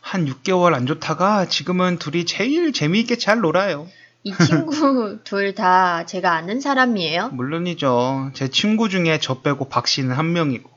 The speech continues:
Speaker 1: 이 씨도 한 명이잖아요.
Speaker 2: 둘 사이에 이런 얘기가 있었군요. 그럼, 아, 오늘 처음 알았어요.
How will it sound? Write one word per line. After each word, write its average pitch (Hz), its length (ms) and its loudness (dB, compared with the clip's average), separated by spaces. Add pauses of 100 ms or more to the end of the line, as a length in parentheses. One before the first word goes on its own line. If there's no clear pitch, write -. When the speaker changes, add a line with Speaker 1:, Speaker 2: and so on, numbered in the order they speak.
(340)
Speaker 1:
이 - 80 0
씨도 190 300 6
한 190 160 4
명이잖아요. 143 680 0 (540)
Speaker 2:
둘 208 260 -2
사이에 262 500 2
이런 220 380 2
얘기가 190 400 -2
있었군요. 180 1000 -8
그럼, 170 560 -8
아, 175 120 -4
오늘 185 420 -4
처음 269 320 -2
알았어요. 180 520 -12